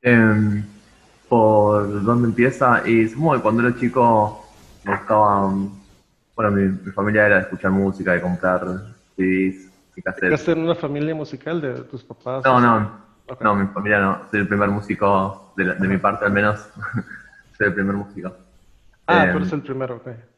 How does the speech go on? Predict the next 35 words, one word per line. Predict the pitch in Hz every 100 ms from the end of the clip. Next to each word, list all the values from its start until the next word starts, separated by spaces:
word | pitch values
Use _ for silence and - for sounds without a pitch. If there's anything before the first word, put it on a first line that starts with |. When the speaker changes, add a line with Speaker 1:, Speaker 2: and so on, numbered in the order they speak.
| 131
Speaker 2:
Va. | 117 - -
Speaker 1:
claro, | 113 101
pero | 101
en | 104
mi | 95
caso | 107 113 -
sí | 110 110 90 -
era | 104
mu-, | 98 104 95 -
mucho | 104 98
de | 98
escuchar | - 92 - 95
música, | 95 92 87 90
de | 85
co-, | 90 -
de | 90
comprar | 87 87 95 95
discos | 101 101 101 98 92 90 - -
y | 92 90 87
Speaker 2:
Claro. | 104 120 113 _ _ _ _ _ _ _ _ _ _ _ _
Speaker 1:
y | 101 87 87 85 82 80 - _ _ _ _ _ _ _ _ _ _ -
Speaker 2:
Rock | 135 135
de | 143
Speaker 1:
y | 120
Speaker 2:
los |
setenta, | 123 - 123 120 131
sesenta, | 135 - 127 120
setentas. | 127 127 123 120 127 - -
<laughs> | 170 - - - 165 - _ _ _
Speaker 1:
Claro, | 113 104 101 - -
sí, | _ 131 117 107 95
y | 104
mi | 101
madre | 98 110 117 107 101
era | 98 92 92